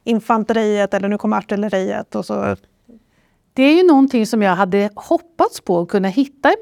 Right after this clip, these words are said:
Speaker 2: materialet faktiskt. Lite mer såna handfasta uppgifter om hur fanorna användes i fält. Men jag har inte kunnat göra det tyvärr. Så att, eh, vad jag kan säga som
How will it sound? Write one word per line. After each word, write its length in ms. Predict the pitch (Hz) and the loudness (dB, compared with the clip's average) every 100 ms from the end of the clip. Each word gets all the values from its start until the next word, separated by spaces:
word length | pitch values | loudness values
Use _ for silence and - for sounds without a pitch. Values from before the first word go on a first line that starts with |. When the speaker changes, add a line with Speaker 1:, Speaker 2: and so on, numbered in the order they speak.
| 453 | -6
Speaker 2:
materialet 760 | - - 294 165 170 175 190 | -10 -2 0 0 -2 -4 -6
faktiskt. 520 | - 170 160 - 185 - | -6 -8 -8 -8 -4 0
Lite 380 | 220 220 214 | 0 0 -2
mer 440 | 202 190 180 175 185 | 0 -2 -2 -2 -2
såna 400 | - 196 175 175 | -4 -4 -2 -4
handfasta 1200 | - 214 196 170 175 - 277 - - - - 220 | -4 -2 -2 -4 -4 -2 -2 -4 -18 -6 0 0
uppgifter 1000 | 233 - - 208 320 392 - - 302 220 | -2 -6 -4 -2 -2 -4 -10 0 2 2
om 380 | 180 160 165 175 | -2 -4 -4 -4
hur 560 | 190 - 214 180 175 | -6 -2 -2 0 -4
fanorna 580 | 180 - 185 175 170 175 | -4 -2 -2 -2 -4 -2
användes 920 | 185 214 190 175 247 370 359 311 254 | -2 -2 -2 -2 -2 -2 -4 -4 -2
i 180 | 175 170 | -6 -6
fält. 500 | 175 156 160 190 - | -8 -10 -8 -8 -6
Men 160 | 220 240 | -2 0
jag 80 | 294 | 2
har 200 | 302 285 | 2 2
inte 200 | 285 - | 0 -4
kunnat 340 | 240 214 - | -4 -4 -2
göra 340 | 294 254 220 392 | 0 2 2 0
det 200 | 214 151 | -2 -6
tyvärr. 600 | - 196 147 160 190 214 - - - _ - | -6 -6 -4 0 0 -2 -8 -20 -20 _ -6
Så 140 | - | 2
att, 360 | 226 233 _ 254 | 2 0 _ 0
eh, 300 | 240 233 214 208 175 240 220 _ _ _ _ _ _ _ _ - | 2 2 -2 -8 -18 -18 -20 _ _ _ _ _ _ _ _ -2
vad 200 | 233 254 | 2 4
jag 80 | |
kan 140 | 247 254 | 2 0
säga 320 | 269 240 214 | 2 2 2
som 480 | - 233 214 208 | 0 -2 -2 -2